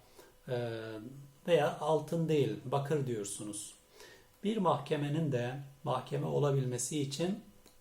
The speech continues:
en önemli özelliği tarafsız ve bağımsız olmasıdır.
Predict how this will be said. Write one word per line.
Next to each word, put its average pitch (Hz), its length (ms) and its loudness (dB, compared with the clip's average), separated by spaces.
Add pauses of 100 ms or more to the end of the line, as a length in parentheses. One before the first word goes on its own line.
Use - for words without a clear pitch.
en 175 120 0
önemli 135 320 0
özelliği 135 680 0 (320)
tarafsız 135 840 -2
ve 139 180 0
bağımsız 117 500 -2
olmasıdır. 110 640 -2